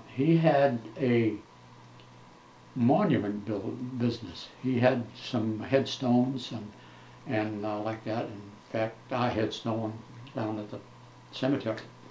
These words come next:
down here for my folks, and all came from him. And on the side, he ran a, a junk business,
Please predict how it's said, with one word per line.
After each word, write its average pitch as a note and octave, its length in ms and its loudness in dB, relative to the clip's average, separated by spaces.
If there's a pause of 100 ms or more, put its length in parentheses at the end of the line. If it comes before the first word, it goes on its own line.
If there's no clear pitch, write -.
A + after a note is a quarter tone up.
(180)
down B2 240 10
here C3+ 140 0
for - 120 -4
my A#2+ 160 4
folks, - 340 -2
and G#2+ 80 -6
all G#2+ 180 -2
came G2+ 300 -8
from E2 140 -10
him. G#2 160 -10 (1400)
And B2+ 140 8
on E3 160 8
the C3+ 80 8
side, B2+ 520 12 (840)
he D3 140 8
ran D3 300 12
a, A#2+ 200 6 (180)
a D3 120 6
junk E3+ 260 4
business, A2+ 400 0